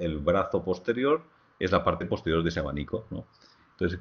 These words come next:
eh, pues realmente es como si fuera un abanico, porque ahí va desde fibras que están muy juntas y después se abren hacia la corteza, ¿no? El, el putamen, que es un otro de los núcleos basales, que vemos que, incluso en este dibujo, vemos que está, está tapado, ¿no? Está dañado,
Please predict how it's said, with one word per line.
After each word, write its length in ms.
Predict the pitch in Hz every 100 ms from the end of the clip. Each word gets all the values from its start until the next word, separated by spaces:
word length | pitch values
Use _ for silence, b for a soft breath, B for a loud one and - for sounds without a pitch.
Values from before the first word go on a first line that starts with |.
| 64
eh, 80 | 82
pues 140 | 80
realmente 320 | 82 92 98
es 60 | 104
como 140 | 90
si 80 | 82
fuera 200 | 76 85
un 60 | 78
abanico, 380 | 71 127 127 69
porque 140 | 71
ahí 380 | 73 - - 85
va 180 | 87 85
desde 680 | 82 78 78 76 76 73 73 71 - _ _ _ _ _ _ -
fibras 180 | 98
que 60 | -
están 200 | - 95
muy 100 | 104
juntas 540 | - 147 139 165 165 - B B
y 60 | -
después 380 | 92 - 123 -
se 160 | 92
abren 480 | 98 101 85 76 71
hacia 180 | 67 71
la 80 | 69
corteza, 420 | - - 78 - _ -
¿no? 160 | 110 - - B B B B B B B B _ -
El, 760 | 110 107 107 104 101 101 95 - _ _ - 113 117
el 180 | 117
putamen, 560 | 92 101 143 147 147 180
que 80 | 113
es 120 | 107
un 60 | 107
otro 220 | 101 104
de 60 |
los 180 | 98 92
núcleos 300 | 101 98 101
basales, 580 | 95 90 127 151 170 165
que 160 | 98 85
vemos 600 | 73 71 98 101 95 90
que, 800 | - 90 87 85 82 82 73 80
incluso 280 | 80 87 90
en 60 |
este 180 | 87 -
dibujo, 340 | 87 104 95 85
vemos 220 | 82 80
que 80 | 78
está, 580 | - 87 85 80 71 -
está 240 | - 82
tapado, 520 | - - 92 87 127 123
¿no? 240 | 117 123
Está 280 | - 87 82
dañado, 520 | 78 78 80 113